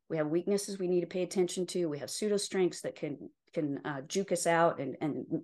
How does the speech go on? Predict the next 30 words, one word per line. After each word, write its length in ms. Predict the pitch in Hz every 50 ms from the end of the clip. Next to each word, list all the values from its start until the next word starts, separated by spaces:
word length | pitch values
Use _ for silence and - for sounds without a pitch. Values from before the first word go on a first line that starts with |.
| - -
and 380 | - 160 151 147 135 127 - - _
actually 480 | 170 196 208 - - - 165 156 151 - - _
take 200 | - 190 170 -
us 100 | 175 - -
to 100 | - 156
burnout. 500 | 156 160 175 180 185 185 185 180 - - - - - - - _ - - - _ _ _ _ _
We 140 | - 202 202
have, 420 | 196 202 190 185 175 170 170 170 - _ _ - -
uh, 320 | 160 160 156 143 135 - - - _ _ _
possibilities 800 | - 208 185 - - 180 180 175 170 180 196 202 214 214 208 214
inside 340 | 214 208 202 - 202 202 196
of 60 | 202
us, 100 | 190 - -
all 160 | 196 208 233 247
of 80 | 233
these 240 | 208 214 202 190 -
things. 580 | - - 208 208 196 185 165 156 151 151 151 -
And 120 | - 190
then 80 | 208 220
we 100 | 240 247
have 160 | 240 220 202
these 180 | 202 190 180 -
places 400 | - - 220 208 202 208 202 185
that 100 | 185 165
get 100 | 180 170
inspired, 800 | 170 156 151 - - - 165 165 175 170 143 127 - - - - _ _ _ _ _ _ _ _ _
uh, 260 | - 170 160 151 151 147 165 -
by 160 | 165 151 147
other 240 | - 175 180 175 170
people. 500 | 165 - - 220 220 - - - - -